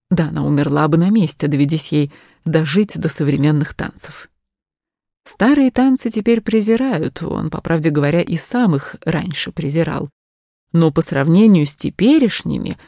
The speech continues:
ходить взад и вперёд и дрожать в коленях. Это всё-таки были танцы. Взять хоть шотландский матлот, где надо было вертеться и подвывать, или старый галоп под песню "Джон Пиль молодец". Забористые были танцы.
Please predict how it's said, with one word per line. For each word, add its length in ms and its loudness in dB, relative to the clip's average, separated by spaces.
ходить 380 0
взад 320 -4
и 20 -6
вперёд 460 -2
и 40 -4
дрожать 420 -4
в 100 -18
коленях. 560 -6
Это 220 -4
всё-таки 400 -4
были 240 2
танцы. 560 -2
Взять 320 2
хоть 280 -2
шотландский 640 2
матлот, 640 0
где 260 -2
надо 240 2
было 160 2
вертеться 640 0
и 60 0
подвывать, 720 0
или 140 0
старый 440 -2
галоп 580 2
под 220 -2
песню 400 0
"Джон 420 2
Пиль 240 2
молодец". 720 0
Забористые 800 -4
были 200 -2
танцы. 460 -8